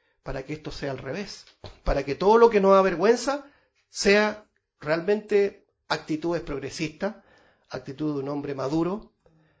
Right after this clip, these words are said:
de un hombre vanguardista, exac-, exacto. Eh, si esto ya en Europa ya es an-, antiguo, así que nosotros tenemos que ir aprendiendo, dicen, y se jactan. Ahí ustedes ven, ¿no es cierto?, lo que ocurrió con este manual de,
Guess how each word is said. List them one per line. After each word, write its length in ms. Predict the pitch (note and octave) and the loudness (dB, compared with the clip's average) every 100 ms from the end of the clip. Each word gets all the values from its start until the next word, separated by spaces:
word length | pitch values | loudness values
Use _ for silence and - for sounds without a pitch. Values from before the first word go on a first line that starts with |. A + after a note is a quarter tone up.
| _ _ _ _ | _ _ _ _
de 140 | B2 | -8
un 80 | C#3 | -4
hombre 200 | D3+ C#3 | -4 -4
vanguardista, 760 | C#3 C3+ C3+ C#3 F3 - G3+ G#3+ | -8 -6 -8 -6 -8 -8 -10 -10
exac-, 340 | - - - _ | -12 -12 -14 _
exacto. 580 | - - D3 - G3+ - _ _ _ _ | -14 -12 -12 -14 -18 -20 _ _ _ _
Eh, 440 | - C#3+ C#3 C3+ C3 | -12 -8 -6 -6 -8
si 140 | - | -10
esto 160 | C3 B2 | -12 -12
ya 240 | B2 B2 - | -12 -12 -14
en 120 | B2 | -12
Europa 380 | A#2 C#3+ - A#2+ | -10 -8 -6 -6
ya 200 | B2 C3 | -8 -10
es 40 | |
an-, 140 | C#3+ - - | -12 -12 -6
antiguo, 440 | C#3+ - C#4 G#3 | -6 -4 -4 -2
así 180 | D3+ D#3+ | -4 -6
que 120 | D3 | -10
nosotros 340 | B2 A#2+ F#3 G3+ | -10 -6 -6 -4
tenemos 280 | F#3 C#3 | -6 -6
que 100 | - | -12
ir 80 | A#2+ | -16
aprendiendo, 540 | G#2+ C3+ - A#3+ A#3 A#2 | -16 -16 -10 -10 -10 -14
dicen, 300 | A#2+ - - _ | -20 -20 -20 _
y 100 | D#3 | -12
se 120 | - | -12
jactan. 420 | - E4+ - - - _ _ _ - - _ - | -10 -12 -12 -18 -20 _ _ _ -20 -20 _ -8
Ahí 160 | D3+ | -4
ustedes 360 | D#3+ - E3 D3 | -4 -2 -2 0
ven, 200 | F3 E3+ | 0 0
¿no 80 | D3+ | -2
es 60 | |
cierto?, 260 | - E3 D#3+ | -4 -4 -4
lo 140 | D3 | -4
que 60 | C#3+ | -4
ocurrió 360 | C3+ C#3 E3 | -8 -8 -6
con 140 | D#3 D3+ | -4 -6
este 180 | D#3 D3 | -6 -8
manual 340 | C#3 D3 D3+ | -6 -6 -6
de, 280 | C#3+ C#3+ | -6 -8